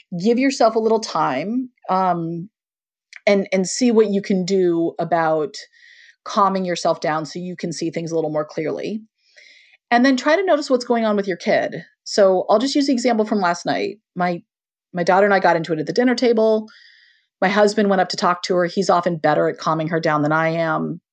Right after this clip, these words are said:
And afterwards, I checked in with him and he was like, "Well,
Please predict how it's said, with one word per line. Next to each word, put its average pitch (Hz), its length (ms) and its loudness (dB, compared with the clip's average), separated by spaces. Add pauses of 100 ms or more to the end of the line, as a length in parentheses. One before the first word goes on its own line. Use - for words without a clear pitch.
(260)
And 180 360 -10 (720)
afterwards, 202 480 2
I 196 80 0
checked 202 260 -6
in 294 120 0
with 220 160 -2
him 202 480 -4
and 185 280 -4
he 202 120 -4
was 202 120 -4
like, 208 220 0
"Well, 233 500 2